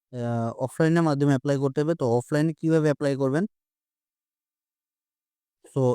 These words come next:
এই কাজের যেটি অ্যাড্রেস আপনারা লাস্ট ডেট যে-, যেটি আপনারা দেখতে পাবেন, the last date of receipt of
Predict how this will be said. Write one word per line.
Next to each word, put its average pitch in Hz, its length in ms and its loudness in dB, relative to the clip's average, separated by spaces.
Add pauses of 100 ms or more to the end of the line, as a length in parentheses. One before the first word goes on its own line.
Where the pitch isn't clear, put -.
এই 156 220 2
কাজের 151 480 0
যেটি 131 400 0 (160)
অ্যাড্রেস 131 400 -2 (220)
আপনারা 131 400 -2
লাস্ট 135 300 0
ডেট 151 200 0
যে-, 127 240 0
যেটি 120 300 -6
আপনারা 127 240 -2
দেখতে 123 260 -4
পাবেন, 151 240 2
the 117 160 0
last 127 300 0
date 139 280 0
of 131 160 0 (300)
receipt 147 340 -2 (640)
of 120 140 -2